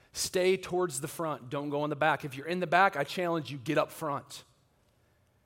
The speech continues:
You don't have to come to the middle. You can go to the sides. Move. Move from your seat. Jesus desires to know you.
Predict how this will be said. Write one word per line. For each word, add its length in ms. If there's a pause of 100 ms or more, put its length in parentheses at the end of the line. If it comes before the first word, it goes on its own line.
(540)
You 80
don't 140
have 120
to 60
come 200
to 60
the 60
middle. 400 (240)
You 80
can 120
go 140
to 60
the 80
sides. 720 (420)
Move. 680 (320)
Move 360
from 180
your 120
seat. 600 (2000)
Jesus 640
desires 600
to 80
know 200
you. 220